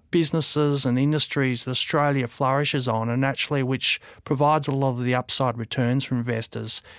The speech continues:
And you can acce-, actually access that through, um, the A S X. You don't actually have to go abroad to the U S markets or other global markets to really access some global leaders,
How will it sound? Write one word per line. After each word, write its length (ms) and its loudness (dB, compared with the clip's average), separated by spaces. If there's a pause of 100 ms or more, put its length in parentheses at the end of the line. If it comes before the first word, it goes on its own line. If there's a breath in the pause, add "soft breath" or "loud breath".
(120 loud breath)
And 140 2
you 60 0
can 120 2
acce-, 460 0
actually 360 0
access 440 -2
that 240 -2
through, 460 2 (340 loud breath)
um, 240 0
the 160 2
A 60 4
S 220 0
X. 200 0
You 80 0
don't 240 4
actually 320 -2
have 240 -2
to 80 -6
go 400 2
abroad 540 2
to 100 -12
the 80 -6
U 160 2
S 240 -2
markets 680 -2
or 260 -2 (340 loud breath)
other 180 2
global 440 2
markets 760 0 (300 loud breath)
to 120 2
really 260 4
access 440 0
some 300 2
global 720 2
leaders, 640 0